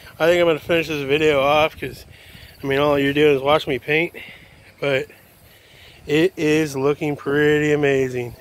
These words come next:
So thanks for joining. Thanks for watching. Hopefully this tip helps you guys out. Thanks.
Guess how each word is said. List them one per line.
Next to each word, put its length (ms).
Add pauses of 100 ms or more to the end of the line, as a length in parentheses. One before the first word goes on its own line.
(120)
So 380 (600)
thanks 260
for 120
joining. 480 (220)
Thanks 260
for 140
watching. 440 (360)
Hopefully 280
this 120
tip 200
helps 260
you 60
guys 240
out. 240 (240)
Thanks. 320